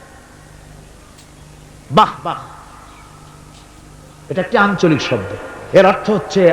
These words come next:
আয় মা আযমাহু ওয়া মা আহসানাহু। হে রাসূল, আপনি কত সুন্দর কথা বললেন,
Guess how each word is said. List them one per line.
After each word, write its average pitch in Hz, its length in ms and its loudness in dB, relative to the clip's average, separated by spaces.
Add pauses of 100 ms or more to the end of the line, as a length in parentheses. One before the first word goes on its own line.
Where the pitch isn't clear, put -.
আয় 196 260 4
মা 165 360 4
আযমাহু 208 760 2 (560)
ওয়া 190 100 6
মা 170 320 2
আহসানাহু। 135 680 -4 (420)
হে 175 100 6
রাসূল, 190 360 -2 (360)
আপনি 175 360 -2
কত 170 180 0
সুন্দর 247 440 4
কথা 165 260 2
বললেন, 135 420 4